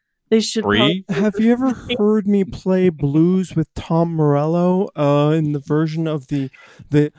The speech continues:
Speaker 3: the, the
Speaker 2: <laughs>
Speaker 3: theme song for Buzzsaw Two, Miami Nights, This Again?
Speaker 2: One of the great tricks John plays in the audience is when you think a scene is naturally going to end.
Speaker 3: <laughs> It keeps
Speaker 2: It is
Speaker 3: going
Speaker 2: literally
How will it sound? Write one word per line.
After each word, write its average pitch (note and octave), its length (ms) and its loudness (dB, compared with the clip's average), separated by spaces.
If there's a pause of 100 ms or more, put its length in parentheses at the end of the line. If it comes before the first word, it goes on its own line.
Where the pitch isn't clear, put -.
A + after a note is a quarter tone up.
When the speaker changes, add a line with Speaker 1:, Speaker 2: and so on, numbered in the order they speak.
(380)
Speaker 3:
the, D3 380 -10
the D3+ 140 4
Speaker 2:
<laughs> A#2 120 -4
Speaker 3:
theme F#3 340 -2
song F3 540 0
for D3+ 200 -2
Buzzsaw D3+ 760 -2
Two, D#3+ 640 -4 (480)
Miami D3 460 -4
Nights, C#3+ 680 -10
This C#3 280 -6
Again? D3 220 -4
Speaker 2:
One C4+ 100 0
of C4 80 -4
the G3+ 60 0
great G3 320 -2
tricks F#3 340 -2
John D3 320 0
plays D3+ 260 0
in C#3 80 -2
the B2+ 120 2
audience B2+ 400 0
is G2+ 100 -6
when B2+ 160 2
you D3 140 0
think A#3+ 320 0
a G3+ 80 2
scene F#3+ 400 0
is A#2 160 -6
naturally D#3+ 680 0
going A#2+ 260 -4
to - 200 -2
end. A#2+ 260 0
Speaker 3:
<laughs> - 60 4 (1600)
It G3+ 220 4
keeps - 440 -2
Speaker 2:
It D3 140 2
is F3 180 0
Speaker 3:
going G3+ 240 -2
Speaker 2:
literally F#3+ 640 0